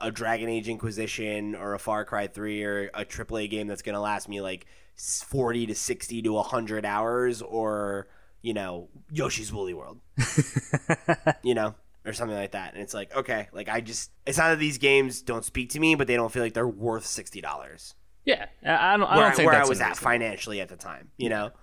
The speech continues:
Speaker 1: So yeah, that was kind of where I was at with those, and, and the, the Wii U really, or, um, the Switch rather, really brought it back for me in
Speaker 2: Mm-hmm.
Speaker 1: a huge way.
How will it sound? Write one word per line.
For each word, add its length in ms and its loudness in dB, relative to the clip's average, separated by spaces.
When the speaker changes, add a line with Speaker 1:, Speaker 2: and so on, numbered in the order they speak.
Speaker 1:
So 160 0
yeah, 320 6
that 220 4
was 100 0
kind 220 4
of 260 4
where 140 8
I 60 6
was 120 2
at 160 4
with 140 -2
those, 240 6
and, 240 -2
and 240 -2
the, 80 -2
the 260 -2
Wii 200 2
U 160 6
really, 340 6
or, 120 6
um, 260 4
the 100 -4
Switch 260 4
rather, 240 4
really 200 2
brought 200 4
it 100 -2
back 220 0
for 100 -8
me 200 -6
in 80 2
Speaker 2:
Mm-hmm. 120 2
Speaker 1:
a 40 -2
huge 240 -2
way. 300 -10